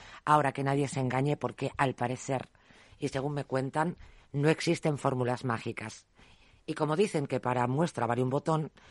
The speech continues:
yo he encontrado uno concretamente en la Ciudad de la Luz.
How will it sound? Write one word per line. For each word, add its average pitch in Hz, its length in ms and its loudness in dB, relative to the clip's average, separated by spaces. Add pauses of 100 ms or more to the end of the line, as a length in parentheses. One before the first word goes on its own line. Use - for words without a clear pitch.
(140)
yo 143 180 4
he 165 40 4
encontrado 147 520 2
uno 151 200 0
concretamente 131 720 0
en 139 100 2
la 131 120 -2
Ciudad 127 340 0
de 123 100 0
la 113 120 -2
Luz. 104 240 -6